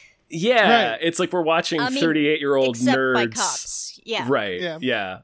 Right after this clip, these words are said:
Speaker 1: Learn about what a protection racket is.
Speaker 3: Yeah,
Speaker 2: Yeah.
Speaker 1: It's like,
Speaker 3: exactly.
Speaker 1: it's like, "Oh, we didn't need any protection until you shut." It's like, "Yeah, that's how this works." <laughs> Like,
Speaker 2: Yeah, exactly.
Speaker 1: <laughs> watch,
Speaker 2: Uh,
Speaker 1: watch
Speaker 2: yeah.
Speaker 1: a, watch a movie, man. I don't know.
Speaker 2: But it's, it,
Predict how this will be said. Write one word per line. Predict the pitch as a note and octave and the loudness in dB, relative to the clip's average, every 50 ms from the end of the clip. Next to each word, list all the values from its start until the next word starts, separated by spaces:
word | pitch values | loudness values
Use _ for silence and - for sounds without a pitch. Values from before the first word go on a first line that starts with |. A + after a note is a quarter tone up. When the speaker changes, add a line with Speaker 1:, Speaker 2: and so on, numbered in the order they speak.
| _ _ | _ _
Speaker 1:
Learn | - C#3 C3+ D#3 D3 C#3+ | -6 0 2 2 2 2
about | C3+ A2 B2+ B2 A#2+ | 0 -2 -2 -2 -2
what | B2 A#2+ | -2 -4
a | A#2 | -4
protection | - - A2+ - - - A#2 - - - A#2 G2+ | -4 -8 -10 -8 -4 -6 -6 -6 -6 -10 -10 -10
racket | F#2+ F#2 F#2 F#2 - - C3+ - | -8 -8 -10 -8 -4 -4 -4 -4
is. | - - G3+ - - - - - - _ _ _ _ _ | -2 -2 -2 -2 -2 -4 -4 -6 -8 _ _ _ _ _
Speaker 3:
Yeah, | A#3+ A3 A3+ D4 B3+ G3 | -2 2 2 4 2 2
Speaker 2:
Yeah. | G3+ - | -2 -2
Speaker 1:
It's | D3 - | 0 0
like, | C#4+ A3+ | 0 0
Speaker 3:
exactly. | G#3+ - G#3+ G#3 G3 - _ _ | -2 -8 -14 -18 -18 -20 _ _
Speaker 1:
it's | - - | -6 -4
like, | A#3+ - | -2 0
"Oh, | D#4 F4 C4+ | 2 2 2
we | B3 D4 | 2 2
didn't | C4 C4 G#3+ | 0 0 0
need | G3+ A3+ C#4 | -2 -2 -2
any | B3 F#3+ E3 | 0 -2 -2
protection | B2+ C#3+ C3+ - E3 D3 - - | -2 -2 -2 0 0 -2 0 -4
until | D#3+ D3 - E3+ | -4 0 0 0
you | D3+ | 0
shut." | D3 - - F#3 | 2 0 0 -2
It's | E3 - E3+ | -2 -2 -4
like, | D#3 - | -2 -2
"Yeah, | G3 F#3+ | 0 0
that's | C#3+ D3 D3 - | 0 -2 -2 -2
how | F#3+ F#3 | -2 -2
this | E3 D#3 - - | -2 -2 -4 -4
works." | C#3 D3 D#3+ D#3 - - - - - - - - - - - | -4 -2 -2 -2 0 0 -2 -2 0 -2 -4 -4 -6 -10 -12
<laughs> | - - - | -8 -2 0
Like, | - A#4+ - - D#5+ D5 G#4+ D#4+ | 2 2 2 -2 -4 -2 -2 -2
Speaker 2:
Yeah, | - G#3+ B3+ A#3 G#3 A3 | 0 2 0 2 2 0
exactly. | - D#4 A#3 A#3 A3 A3 D#4+ C4+ B3 A#3 A#3 A3 | 0 0 2 2 2 2 2 2 2 2 2 2
Speaker 1:
<laughs> | C4+ B3 - _ - E4 - - _ _ - - _ _ _ _ _ _ _ _ _ _ - - - - - - - - _ _ | 0 -4 -6 _ -6 -6 -6 -6 _ _ -18 -18 _ _ _ _ _ _ _ _ _ _ -20 -20 -20 -20 -20 -20 -20 -20 _ _
watch, | - C3+ D#3+ F3+ | -4 0 2 2
Speaker 2:
Uh, | G#3 G#3 G3+ G3 F#3+ F#3+ F3 | 4 4 4 4 2 2 2
Speaker 1:
watch | E3 F#3 F#3 | 2 2 2
Speaker 2:
yeah. | G#3 C#4 C#4+ C4+ A#3+ G#3 | 4 4 4 2 2 0
Speaker 1:
a, | |
watch | F#3+ G3+ G3 - | 0 0 0 0
a | A3 | 0
movie, | G#3 E3+ E3+ E3+ G3 F#3+ D#3 E3+ C#3+ B2 | 0 0 0 -2 -2 0 0 0 0 0
man. | A2+ B2 B2+ C#3 D3 D3 | 0 -2 0 0 0 0
I | D3 | 0
don't | D3+ E3 D3 | 0 0 0
know. | B2+ C3+ F3+ - - - - _ _ _ _ _ _ _ _ _ _ _ _ - _ _ _ _ _ _ _ - - - | 0 0 -2 -2 -6 -20 -20 _ _ _ _ _ _ _ _ _ _ _ _ -20 _ _ _ _ _ _ _ -14 -6 -4
Speaker 2:
But | A#3 A3+ | 0 0
it's, | B3 A#3+ - - - - | 0 0 -2 -6 -8 -4
it, | A3 A#3+ B3 - _ | -2 -2 -4 -4 _